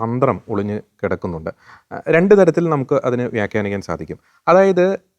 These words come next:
ഇനി ആരും തീവ്രവാദത്തിനെതിരെ പോരാടുന്നവർക്ക് വേണ്ടി നിലകൊള്ളരുത്, ഞങ്ങൾക്ക് വേണ്ടി നിലകൊള്ളണം, അല്ലെങ്കിൽ ഞങ്ങളുടെ ഒപ്പം നിൽക്കണം എന്ന ഒരു സന്ദേശം കൃത്യമായി നൽകുന്നുണ്ട്. അതിൽ പലര-, പലരും, ഈ ധൈര്യമില്ലാത്ത പലരും അതിൽ വീണു പോകാൻ സാധ്യതയുണ്ട്.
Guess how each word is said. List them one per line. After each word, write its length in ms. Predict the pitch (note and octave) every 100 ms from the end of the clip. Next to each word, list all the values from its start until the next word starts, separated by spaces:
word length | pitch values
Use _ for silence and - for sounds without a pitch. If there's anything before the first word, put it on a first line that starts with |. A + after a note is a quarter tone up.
| F#3+
ഇനി 120 | A#3 G#3+ D#3+
ആരും 240 | D3+ F2 - _ C#3
തീവ്രവാദത്തിനെതിരെ 800 | C3 C#3+ D3 D3 D3+ C#3 C3 C3 B2 - _
പോരാടുന്നവർക്ക് 760 | G#2+ G#2 A2+ A#2 A#2+ A#2 A#2 A#2+
വേണ്ടി 320 | G#2+ G#2 G#2+ A#2 - A2
നിലകൊള്ളരുത്, 580 | G2 G2 G#2 F#2 E2+ - _ _ A#2+
ഞങ്ങൾക്ക് 320 | A#2+ C#3 C3+ C3+
വേണ്ടി 160 | A#2+ G#2+
നിലകൊള്ളണം, 360 | F#2+ F#2+ F2 E2+
അല്ലെങ്കിൽ 240 | G2+ A2 A2 - A2
ഞങ്ങളുടെ 280 | A2 A2+ B2 G#2+
ഒപ്പം 200 | - B2 A#2
നിൽക്കണം 420 | G#2+ G#2 - B2+ A#2+ -
എന്ന 140 | G#2 A2 A2
ഒരു 100 | G#2+ -
സന്ദേശം 320 | G2 G2 A2
കൃത്യമായി 300 | G2 F#2+ G2+ C3
നൽകുന്നുണ്ട്. 380 | C3 A2 E2+ E2+ - - - - - -
അതിൽ 160 | E3 G3+ G3
പലര-, 420 | D#3+ D#3 D#3+ E3 - C3+
പലരും, 280 | C3+ C#3+ D3 C#3
ഈ 20 | B2+
ധൈര്യമില്ലാത്ത 540 | C3 C#3+ D#3+ D#3 C#3 C#3
പലരും 240 | B2 B2 A#2
അതിൽ 140 | A#2 A#2+ A2+
വീണു 160 | A#2+ B2+
പോകാൻ 220 | A#2+ A#2+ B2
സാധ്യതയുണ്ട്. 500 | A2+ G#2+ G#2+ A2 G#2+